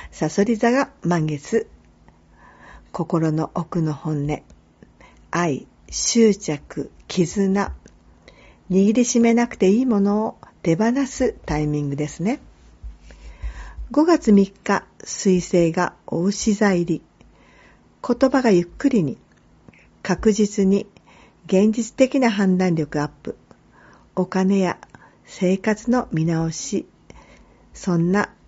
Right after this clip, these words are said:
見直しをもう一度してみてください。今週はちゃんと形にする力が戻ってきそうです。では今週の恋愛運です。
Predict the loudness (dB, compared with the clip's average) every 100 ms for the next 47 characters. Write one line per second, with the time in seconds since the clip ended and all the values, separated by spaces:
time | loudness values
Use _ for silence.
0 | -6 -2 -2 -2 -4 0 0 2 0 0
1 | 2 0 0 -6 -2 0 0 -4 -6 -6
2 | -6 -6 -10 -20 _ _ _ _ _ _
3 | _ -20 _ _ -4 0 0 2 2 2
4 | -2 -10 _ -20 -20 _ -2 0 2 2
5 | 2 2 0 0 0 0 -2 -4 -4 -2
6 | 0 2 2 -2 -2 -4 -2 -4 -6 -2
7 | -2 -2 -12 -6 -4 -4 -4 -6 -10 -20
8 | -20 -20 -20 -20 -20 _ 2 2 4 2
9 | 2 2 2 0 -2 -6 _ -2 2 2
10 | 2 0 -2 -4 -4 -6 -10